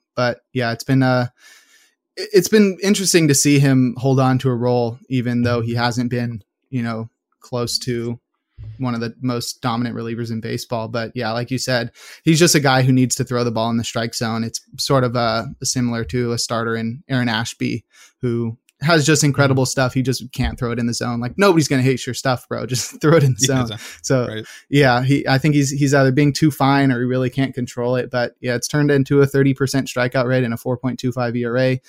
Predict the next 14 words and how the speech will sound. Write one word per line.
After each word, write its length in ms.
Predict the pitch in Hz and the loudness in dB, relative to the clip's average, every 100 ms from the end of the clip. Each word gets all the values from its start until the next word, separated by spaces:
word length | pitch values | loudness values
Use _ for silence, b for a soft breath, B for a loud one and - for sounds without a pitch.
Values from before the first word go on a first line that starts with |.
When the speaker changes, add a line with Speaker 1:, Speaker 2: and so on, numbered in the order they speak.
| b | b
Speaker 1:
just 200 | _ 131 | _ -6
about. 380 | 127 117 123 123 b b _ | -4 0 0 0 b b _
And 240 | 151 151 | 0 2
he's 240 | 156 156 - | 2 0 0
up 140 | 156 | -2
to 80 | 156 | -2
nineteen 320 | 170 170 180 | -4 -4 -4
saves 300 | 175 185 180 | -4 0 -2
now, 160 | 131 113 | -2 -4
which 140 | 123 135 | -4 -4
is 100 | 123 | -4
pretty 240 | 139 143 | -2 -2
solid. 360 | 135 127 131 113 | 0 0 0 -2
That 180 | 113 | -10